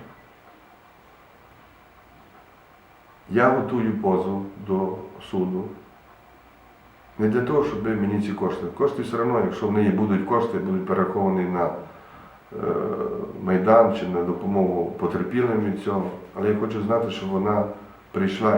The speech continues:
і вселюдно сказала, хто їй це заставив. Заставити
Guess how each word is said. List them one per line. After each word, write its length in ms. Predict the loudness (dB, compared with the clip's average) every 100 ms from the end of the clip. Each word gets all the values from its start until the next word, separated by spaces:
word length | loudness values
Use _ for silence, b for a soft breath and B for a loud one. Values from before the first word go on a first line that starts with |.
| 0
і 20 |
вселюдно 640 | -4 -2 0 0 -2 -6
сказала, 460 | -6 -4 0 2 2
хто 280 | 0 0 2
їй 180 | 2 0
це 100 | -2
заставив. 420 | -4 -8 -10 -14 -16 -20 -20 -20 -20 -20 -20 -20 -6
Заставити 680 | -4 -2 2 2 2 0